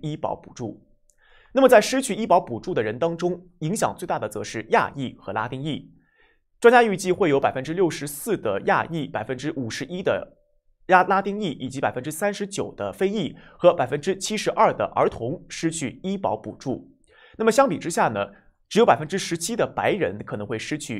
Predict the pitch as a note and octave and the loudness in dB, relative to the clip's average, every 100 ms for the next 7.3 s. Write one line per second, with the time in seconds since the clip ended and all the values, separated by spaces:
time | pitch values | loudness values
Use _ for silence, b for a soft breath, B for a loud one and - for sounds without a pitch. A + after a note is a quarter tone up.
0 | - - F#2+ A#2+ A2 G2+ F2+ G#2+ - - | -6 -4 -2 -4 -10 -12 -6 -4 -4 -8
1 | - _ _ _ _ _ _ _ - F#3+ | -10 _ _ _ _ _ _ _ 2 6
2 | E3+ G3 A#3+ G3+ - F3+ C#3 C4 C4 D#3 | 6 6 4 -2 2 0 0 -4 -4 -4
3 | - C#3+ E3 E3+ E3 F3 E3+ F3+ C#3 G2+ | -4 -4 -2 -4 -6 -8 -8 -4 -2 -2
4 | - F#3+ F#3+ F#3+ F#3 A3 A#2 - G2+ D3 | -2 -4 -2 -4 -2 -2 -2 -8 -8 -8
5 | C#3+ D3 E3+ E3+ B B B C4+ A3 - | -8 -4 0 -2 B B B 2 4 2
6 | F#2+ - - C3+ D#3 - - - A2+ A2 | -4 -8 -4 -2 -2 -4 -10 -12 -10 -6
7 | D#3+ E3+ E3+ | 0 0 0